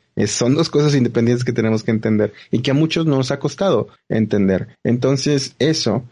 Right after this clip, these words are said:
conseguir más proyectos y mejor pagados. Es una friega, es una chinga, es muy difícil, es mucho trabajo, sí,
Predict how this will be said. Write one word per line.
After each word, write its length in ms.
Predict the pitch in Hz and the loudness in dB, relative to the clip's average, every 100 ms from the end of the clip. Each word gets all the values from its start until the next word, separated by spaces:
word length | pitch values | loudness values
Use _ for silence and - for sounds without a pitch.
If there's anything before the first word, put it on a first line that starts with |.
| _ | _
conseguir 580 | 131 127 131 127 143 - | -2 0 0 2 0 -2
más 320 | 107 127 135 | -2 0 0
proyectos 540 | - 131 127 123 127 120 | 0 2 2 0 0 0
y 20 | |
mejor 320 | 107 110 120 | 0 -2 -2
pagados. 400 | 113 104 92 - | -2 0 -2 -2
Es 240 | - 113 | 0 2
una 180 | 123 117 | 2 0
friega, 480 | 110 147 156 156 156 | 2 2 2 2 0
es 140 | 127 | -2
una 160 | 110 104 | -2 -2
chinga, 540 | - 131 131 123 123 120 | 0 2 2 2 -2 -2
es 220 | 107 113 | -2 0
muy 140 | 127 | 0
difícil, 500 | 123 - 113 120 110 | 0 -2 0 2 0
es 100 | 107 | 2
mucho 220 | 123 127 | 2 2
trabajo, 600 | 127 113 110 110 120 120 120 | 0 0 0 0 -2 -2 -4
sí, 500 | - - 120 98 | -10 -4 0 0